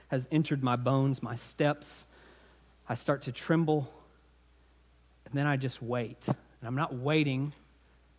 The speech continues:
for a good reality. I'm waiting for the calamity that is to come.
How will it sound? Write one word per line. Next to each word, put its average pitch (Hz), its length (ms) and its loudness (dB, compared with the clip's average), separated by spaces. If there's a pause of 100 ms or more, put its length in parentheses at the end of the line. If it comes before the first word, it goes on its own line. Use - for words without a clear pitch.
(240)
for 123 140 -4
a 110 60 -2
good 143 200 2
reality. 117 640 -2
I'm 120 220 0
waiting 147 540 0 (880)
for - 100 -6
the 131 100 -4
calamity 135 640 0
that 123 220 -4
is 110 160 -8
to - 80 -12
come. - 360 -18